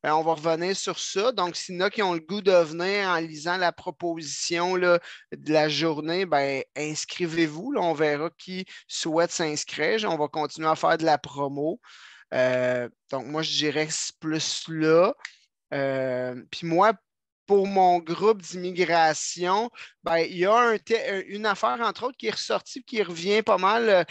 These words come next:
à ce qu'on disait, là, au niveau du, euh, du programme de mentorat de la K F G A. Tu sais, vous avez nommé les deux, là, euh, S-, Sonia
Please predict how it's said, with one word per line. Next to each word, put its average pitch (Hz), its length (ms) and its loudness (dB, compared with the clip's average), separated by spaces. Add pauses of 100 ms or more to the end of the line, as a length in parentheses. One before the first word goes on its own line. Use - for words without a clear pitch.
(260)
à 156 80 -2
ce - 80 -8
qu'on 185 160 -4
disait, 175 280 2
là, 226 80 6
au 196 140 4
niveau 180 240 -4
du, 180 380 -2
euh, 156 300 6
du 147 140 -18
programme 165 520 0
de 208 80 2
mentorat 175 580 2
de 240 80 -4
la 175 140 2
K 190 280 -4
F 170 40 -14
G 165 200 -2
A. 214 120 -2
Tu - 80 -14 (160)
sais, 208 100 -6
vous 175 140 -2
avez 180 220 6
nommé 185 320 0
les 208 200 -2
deux, 208 180 -2
là, 196 420 6
euh, 147 40 -2 (260)
S-, - 360 -12
Sonia 185 840 2